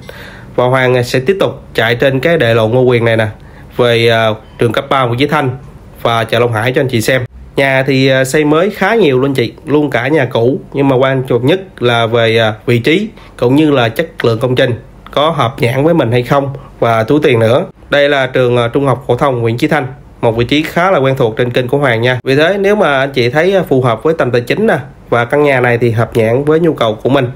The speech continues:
hãy gọi ngay với Hoàng qua số điện thoại góc trên màn hình không chín tám một tám bảy bảy một ba chín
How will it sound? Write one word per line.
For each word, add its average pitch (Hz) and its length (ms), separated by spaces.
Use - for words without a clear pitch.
hãy 135 160
gọi 123 160
ngay 139 180
với 151 120
Hoàng 123 340
qua 127 180
số 156 120
điện 131 140
thoại 110 140
góc 139 180
trên 143 140
màn 123 140
hình 120 200
không 135 180
chín 151 180
tám 190 340
một 123 240
tám 160 340
bảy 117 140
bảy 113 200
một 139 120
ba 120 120
chín 196 280